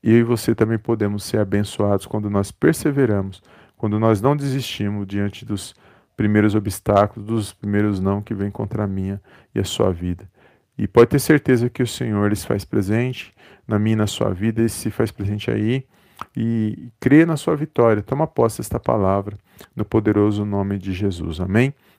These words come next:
Compartilha com alguém que o Senhor colocar no seu coração. E Deus abençoe os amados irmãos que estão aqui ao vivo.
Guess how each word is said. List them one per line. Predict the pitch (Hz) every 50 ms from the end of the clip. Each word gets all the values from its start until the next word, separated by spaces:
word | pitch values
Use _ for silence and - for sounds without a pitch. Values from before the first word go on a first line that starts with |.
| _
Compartilha | - - 117 - 131 135 - - 180 160 160
com | - - 156
alguém | 135 117 110 113 120
que | 117 -
o | 120
Senhor | - - - 113 110
colocar | 107 - 113 110 104 - - 110
no | 107 107
seu | - - -
coração. | - - 110 113 104 - - - 131 135 147 156 147 _ - - - - - - _ _
E | 135 120
Deus | 113 107 139 151 147
abençoe | 151 151 139 139 131 - - 131
os | 120 110
amados | 113 113 113 110 110 101
irmãos | 101 101 98 98 104 113 127 127 -
que | - 113
estão | 107 - 123 110 101
aqui | 95 92 - -
ao | 113 110 101 90
vivo. | 87 90 110 135 156 160 147 143 151 165